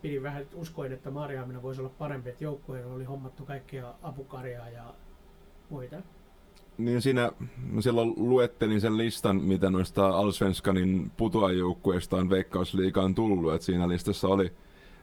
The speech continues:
Speaker 2: oli, ja niinku nimenomaan kapteeneista ja keskikenttäpelaajista, et siinä listalla on Anne Raska ja Anders Båth. Et ehkä, tota niin,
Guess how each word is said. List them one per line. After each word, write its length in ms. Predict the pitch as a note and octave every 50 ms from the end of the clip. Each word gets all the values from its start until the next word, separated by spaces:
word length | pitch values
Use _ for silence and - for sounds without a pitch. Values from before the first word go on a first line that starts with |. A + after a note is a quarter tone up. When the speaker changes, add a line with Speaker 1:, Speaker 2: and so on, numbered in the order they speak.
| - -
Speaker 2:
oli, 320 | - G2 G2+ G#2 G2+ - - - - E2+ F2 F2 - -
ja 140 | F#2 F#2+
niinku 200 | F#2 F2 F2 F#2
nimenomaan 560 | F#2+ F#2+ F#2+ F#2+ F#2+ F#2+ F#2+ F#2+ F#2+ F#2+ F2+ F2
kapteeneista 720 | - G#2+ A2 - - - G#2 F#2+ F#2+ F#2 F#2 F2 - G#2
ja 100 | F#2 F#2
keskikenttäpelaajista, 1080 | F#2+ G#2+ G2 G#2 F#2+ G2+ G2 F#2 F#2+ F#2 - F#2+ F2+ F#2 F2 E2 F2+ F#2+ - - F#2 F2+
et 60 | F2
siinä 280 | - - F2+ F2+ F2 - -
listalla 460 | F#2+ G2 F#2+ - - G2 G2 G2 G2
on 100 | G2 G2
Anne 240 | F#2+ G2+ G2+ G2 G2
Raska 460 | G2 G2 G2 F#2+ - - - F#2 F2+
ja 200 | F#2+ F#2+ F2+ -
Anders 380 | F#2+ G2 G2 G2 F2+ F2+ -
Båth. 400 | - - G#2 G2 F#2 F2+ - - - - - - - - - - - - - - - - - - - - - - - - - - - - - - - -
Et 220 | - F#2+ - -
ehkä, 360 | F#2+ G2 F#2+ G2 - G#2+ G2+
tota 300 | F2+ G2 F#2+ E2 G2+ F#2+
niin, 300 | F#2+ G2 G2 G2 G2 F#2+